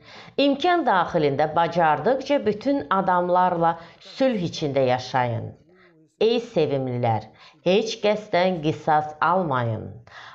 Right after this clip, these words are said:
Allahın qəzəbinə yer verin. Çünki yazılıb ki, Rəbb belə deyir,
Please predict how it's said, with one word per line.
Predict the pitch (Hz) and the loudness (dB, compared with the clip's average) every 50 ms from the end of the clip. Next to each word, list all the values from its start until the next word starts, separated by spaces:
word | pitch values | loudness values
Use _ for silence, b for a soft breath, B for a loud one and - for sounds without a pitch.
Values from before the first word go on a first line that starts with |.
| B B | B B
Allahın | - 233 240 247 254 254 247 269 349 339 254 | 0 2 2 4 2 2 2 0 0 0 0
qəzəbinə | 240 220 - 202 202 185 160 175 185 208 208 | 0 0 2 2 2 2 2 2 2 2 2
yer | 180 175 185 196 185 175 139 | 2 2 2 2 0 0 0
verin. | 135 127 110 113 110 107 107 - - - - - - | -2 0 0 -2 -4 -4 -6 -10 -16 -20 -20 -20 -20
Çünki | - - - 214 202 196 196 175 | -10 -4 0 0 0 2 2 2
yazılıb | 160 147 139 131 120 127 147 147 147 147 - | 2 2 2 2 0 0 0 -2 -2 -4 -6
ki, | - 240 254 - - - _ _ - | -6 -6 -6 -6 -10 -16 _ _ -6
Rəbb | 147 143 165 165 147 170 170 - | -2 0 2 2 2 0 0 -2
belə | - 214 214 247 269 - | -2 0 0 0 0 2
deyir, | 196 156 135 123 113 110 - | 0 0 2 0 -2 -4 -6